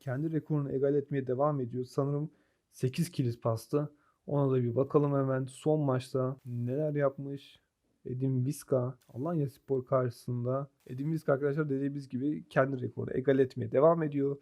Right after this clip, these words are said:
Tam sekiz tane kilit pas vermiş arkadaşlar. Dörtte şutu var. İkisi isabetli olmuş. Bu açıdan bakıldığında Edin Vizca bu maçın, e, yine önemli isimlerinden biri olabilir. Hatta yine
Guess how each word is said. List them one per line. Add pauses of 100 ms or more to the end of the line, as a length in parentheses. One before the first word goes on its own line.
(120)
Tam
sekiz
tane (420)
kilit
pas
vermiş
arkadaşlar.
Dörtte
şutu
var.
İkisi
isabetli
olmuş. (640)
Bu
açıdan
bakıldığında
Edin
Vizca (640)
bu
maçın, (500)
e, (340)
yine
önemli
isimlerinden (760)
biri
olabilir.
Hatta
yine